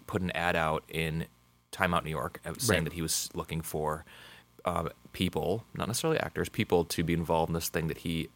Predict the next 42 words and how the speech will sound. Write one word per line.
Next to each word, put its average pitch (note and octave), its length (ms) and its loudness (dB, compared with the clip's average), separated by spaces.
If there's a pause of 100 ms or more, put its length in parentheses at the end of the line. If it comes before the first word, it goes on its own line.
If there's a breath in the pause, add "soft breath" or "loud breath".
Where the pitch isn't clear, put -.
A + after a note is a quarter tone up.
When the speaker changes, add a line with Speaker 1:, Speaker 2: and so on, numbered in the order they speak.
(200)
Speaker 1:
called D#2 300 0
just - 160 -8
the D#2 60 -6
Sex - 280 0
Film D2 180 -2
Project. - 500 -4
And E2+ 120 -2
there E2+ 80 2
was F#2+ 120 2
a A#2 40 2
website E2 480 0 (140)
that D#2+ 80 0
you'd D#2+ 120 0
go D#2+ 160 4
to, E2 260 0
and D#2 100 -2
the D#2+ 40 -2
website E2 340 0
was D#2+ 120 -2
just - 260 0 (360 loud breath)
a - 40 -4
bit F2+ 140 6
of F2+ 80 2
text - 420 -2
that - 120 -4
said, D#2+ 220 -2
you D#2+ 60 -2
know, D#2+ 220 -2 (460 soft breath)
"I F2+ 80 2
wanna F2+ 160 4
do F2+ 80 6
this - 140 2
movie, E2+ 280 4
and D2+ 100 2
I D#2+ 60 2
wanna E2 180 2
use D#2+ 120 -2
short, - 320 2
um, E2 200 4
real F2 140 4
sex - 540 0
as E2 340 -2